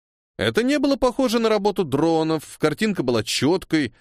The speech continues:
а камера смещалась плавно и словно находилась в руках опытного оператора из Голливуда, но тогда каким образом ребята не замечали того, кто их снимает? Все это наводило на мысль о том,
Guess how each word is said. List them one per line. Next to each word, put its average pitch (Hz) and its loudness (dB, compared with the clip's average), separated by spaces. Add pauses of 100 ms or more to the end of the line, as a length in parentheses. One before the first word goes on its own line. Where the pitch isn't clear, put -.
(120)
а 117 -2
камера 180 0
смещалась 135 -2
плавно 156 0 (200)
и 110 0
словно 170 0
находилась 139 0
в 113 -2
руках 131 -2
опытного 147 0
оператора 151 0
из 127 -2
Голливуда, 147 0 (420)
но 110 0
тогда 110 0
каким 117 -2
образом 98 0
ребята 95 0
не 113 0
замечали 123 0
того, 92 0
кто - -4
их 87 -4
снимает? 151 -4 (840)
Все 117 0
это 226 0
наводило 214 0
на 190 0
мысль 160 0
о 117 2
том, 127 0